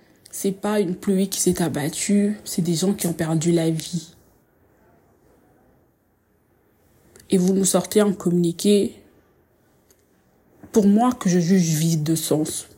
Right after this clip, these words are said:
Il est vide de sens à, à mes yeux. Comment vous sortez un communiqué comme ça ? Pourquoi vous sortez un communiqué comme ça ? Dites-moi que vous allez sortir un autre communiqué.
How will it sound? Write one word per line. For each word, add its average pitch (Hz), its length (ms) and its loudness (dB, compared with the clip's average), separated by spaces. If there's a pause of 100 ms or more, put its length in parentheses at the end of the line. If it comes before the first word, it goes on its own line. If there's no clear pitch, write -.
(100)
Il 175 200 2
est 170 40 4
vide 170 320 0
de 160 100 2
sens 165 420 -4
à, - 160 -10 (420)
à 170 120 -4
mes 170 120 0
yeux. 160 460 -4 (2000)
Comment 208 380 6
vous 190 140 -2
sortez - 320 -2
un 165 80 0
communiqué 165 480 -4
comme 160 240 -6
ça ? - 220 -10 (720)
Pourquoi 202 420 0
vous 175 100 -2
sortez 165 340 -2
un 170 80 -6
communiqué 165 440 0
comme 160 180 -6
ça ? - 140 -10 (760)
Dites-moi 190 460 4
que 180 60 0
vous 180 100 -2
allez 165 120 2
sortir 170 400 -6
un 156 120 2
autre 151 160 -2
communiqué. 151 520 -2